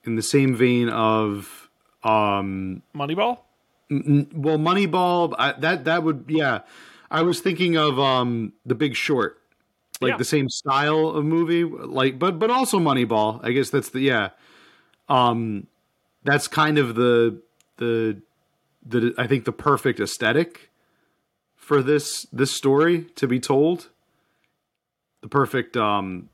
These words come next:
Speaker 1: format. Sad that, uh, that, um, we haven't gotten one. I don't know. I, maybe, maybe now it won't be based on this book. It's a fairly re-, recently written book, right? Nin-,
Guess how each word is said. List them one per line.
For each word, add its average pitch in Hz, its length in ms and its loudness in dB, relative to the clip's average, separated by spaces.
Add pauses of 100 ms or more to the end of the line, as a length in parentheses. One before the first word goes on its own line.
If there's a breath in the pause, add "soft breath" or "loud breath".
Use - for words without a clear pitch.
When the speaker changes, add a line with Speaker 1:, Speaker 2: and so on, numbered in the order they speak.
(160)
Speaker 1:
format. 147 640 0 (1400)
Sad 156 400 0
that, 131 180 0
uh, 113 440 0 (1900)
that, 107 180 -8
um, 95 640 -4 (880)
we 120 140 -4
haven't 117 220 -2
gotten 117 280 2
one. 82 160 -8
I 95 100 -2
don't 113 120 -2
know. 95 260 -2
I, 120 140 -2
maybe, 160 300 -2
maybe 143 280 0
now 139 240 0
it 120 80 -6
won't 131 640 -2
be 143 60 0
based 147 260 -2
on 147 60 -4
this 127 120 -4
book. 175 300 -2
It's - 140 -6
a 110 40 -10
fairly 139 320 2
re-, 127 280 0
recently 127 560 0
written 123 340 0
book, 87 260 -4
right? 110 240 0
Nin-, 113 220 0